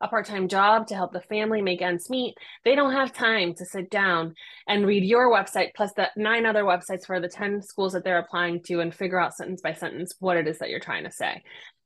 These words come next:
No more of that. Um, that is not an appropriate stance.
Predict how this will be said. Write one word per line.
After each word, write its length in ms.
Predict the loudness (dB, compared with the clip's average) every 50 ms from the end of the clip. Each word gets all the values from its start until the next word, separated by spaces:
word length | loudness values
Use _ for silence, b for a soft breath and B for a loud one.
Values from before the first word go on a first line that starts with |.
| _ -6
No 300 | 0 2 4 6 6 4
more 360 | 4 4 2 2 0 -2 -6 -8 -2
of 200 | 0 0 0 2
that. 220 | 0 -2 -2 -2 -6 -10 _ _ _ _ _ 0
Um, 500 | 2 2 2 2 2 0 -2 -4 -8 -8 -4
that 260 | 0 2 2 2 2
is 180 | 0 -2 -2 -2
not 420 | -2 0 0 2 2 0 0 -2 -6 -14 _ -10
an 80 | -10 -8
appropriate 520 | -6 -2 -4 -4 -2 -2 -6 -6 -6 -8
stance. 460 | -12 -12 -12 -12 -12 -14 -18 -20 -20